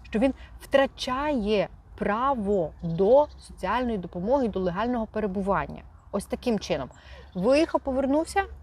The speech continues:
потім назад в Польщу можна в'їхати, але тоді вже треба буде створити собі підстави. Тобто або це віза, або це обнулення біометрії, або це дозвіл на перебування. Е,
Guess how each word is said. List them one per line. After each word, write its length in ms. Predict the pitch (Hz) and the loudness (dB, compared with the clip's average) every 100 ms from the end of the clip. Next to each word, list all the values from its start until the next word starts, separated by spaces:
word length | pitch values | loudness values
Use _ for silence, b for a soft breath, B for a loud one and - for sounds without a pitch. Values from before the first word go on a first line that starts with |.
| - | 2
потім 260 | 240 285 | 2 4
назад 220 | 285 285 - | 2 2 2
в 40 | |
Польщу 280 | - 269 - | 0 0 -2
можна 240 | 254 240 240 | -4 -2 -2
в'їхати, 380 | 262 330 302 - | 0 0 0 0
але 200 | 214 208 | 2 2
тоді 220 | 233 202 | 0 -4
вже 100 | 214 | -4
треба 280 | - 226 214 | -6 -6 -4
буде 140 | 226 208 | -4 -4
створити 320 | 202 254 269 | 0 2 2
собі 240 | - 185 202 | -2 -6 -8
підстави. 540 | - - - 170 147 | -8 -8 -2 -2 -2
Тобто 260 | 160 170 156 - | -6 -6 -8 -6
або 200 | 196 254 | 0 0
це 180 | - | 0
віза, 300 | 185 208 254 - | -4 0 0 0
або 180 | 196 | -4
це 120 | 208 202 | -4 -4
обнулення 480 | 180 220 226 226 | -2 -2 0 0
біометрії, 640 | 208 185 190 190 208 269 269 B B | 0 -2 -2 -2 -2 -2 -2 B B
або 180 | 196 208 | 0 0
це 100 | - | 2
дозвіл 300 | 233 208 208 | 0 0 -2
на 80 | 202 | -4
перебування. 720 | - 196 185 185 165 160 151 - - _ _ | -4 -6 -6 -6 -6 -8 -10 -14 -20 _ _
Е, 140 | 185 | -20